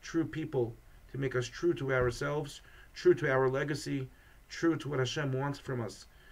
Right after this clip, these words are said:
to take His Torah, to cherish it, to learn it and understand that it's the key for our success,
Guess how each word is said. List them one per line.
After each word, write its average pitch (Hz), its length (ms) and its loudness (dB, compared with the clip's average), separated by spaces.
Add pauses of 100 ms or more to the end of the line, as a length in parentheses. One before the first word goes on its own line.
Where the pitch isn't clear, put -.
(360)
to 135 300 2 (220)
take 180 260 4
His 147 220 -2
Torah, 135 460 0 (440)
to 135 100 -6
cherish 156 500 0
it, - 140 -8 (360)
to 143 120 -6
learn 143 300 -2
it 123 100 -8
and 123 100 -2
understand 123 560 -4
that 120 100 0
it's 117 140 -6
the 120 80 -4
key 131 360 -4 (340)
for 127 180 -2
our 123 180 4
success, 127 580 -4